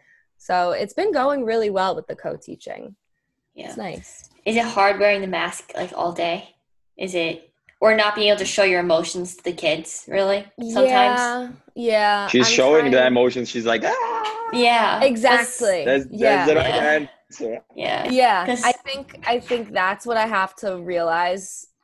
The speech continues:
Speaker 1: I need to do more of is, like, I'm somebody who reacts very much with my face. So, like, if a kid is starting to get something, I'm like,
Speaker 3: Mm-hmm.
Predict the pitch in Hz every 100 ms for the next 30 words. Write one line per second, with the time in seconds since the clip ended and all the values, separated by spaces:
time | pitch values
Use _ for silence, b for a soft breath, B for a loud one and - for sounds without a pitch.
0 | _ 196 185 175 185 156 175 165 151 165
1 | 160 233 240 247 214 180 170 - 190 196
2 | 214 220 220 220 208 185 160 151 170 -
3 | 196 170 165 160 156 143 - 160 160 139
4 | 139 _ 135 143 233 277 - - b b
5 | b - 226 196 208 202 196 233 208 208
6 | - 190 185 185 196 165 185 - - 175
7 | 165 - - - 180 156 143 - 139